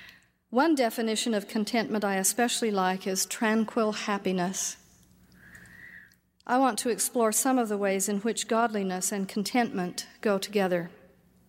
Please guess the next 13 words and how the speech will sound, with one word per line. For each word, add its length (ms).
As 180
Moroni 460
was 200
finishing 420
the 60
Book 180
of 80
Mormon, 480
he 160
extended 500
a 60
powerful 640
invitation 800